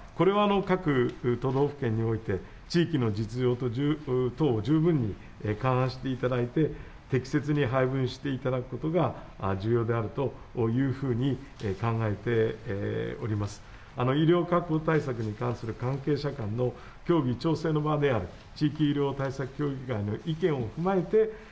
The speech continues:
えー、設定、えー、をお願いをしているところで、えー、ございます。まあ、厚生労働省としては、あ、地域における医師の確保に資するように、えー、医療審議会、医師、臨床研修部会において、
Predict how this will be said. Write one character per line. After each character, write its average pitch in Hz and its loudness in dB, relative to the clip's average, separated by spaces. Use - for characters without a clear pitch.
え - 2
ー、 - 2
設 123 2
定、 - -6
え 127 4
ー、 156 2
を 170 2
お 135 -2
願 113 0
い 107 0
を 101 0
し - -8
て 127 -2
い 107 2
る 104 0
と 104 -10
こ 104 -6
ろ 110 0
で、 123 0
え 107 -2
ー、 95 0
ご 101 -4
ざ 101 2
い 101 4
ま 101 0
す。 - -10
ま 143 4
あ、 165 6
厚 160 4
生 175 6
労 165 6
働 165 6
省 143 2
と 127 -2
し - -8
て 156 2
は、 117 6
あ、 101 2
地 185 4
域 156 0
に 131 2
お 123 2
け 143 0
る 135 2
医 151 4
師 156 0
の 123 2
確 147 -2
保 123 2
に 135 0
資 - -8
す - -4
る 208 8
よ 135 6
う - -
に、 98 -2
え 127 2
ー、 160 6
医 - 2
療 147 6
審 139 0
議 131 -2
会、 113 0
医 120 -2
師、 160 0
臨 139 0
床 143 0
研 143 2
修 143 -4
部 147 -2
会 120 0
に 107 0
お 107 2
い 101 -2
て、 95 -2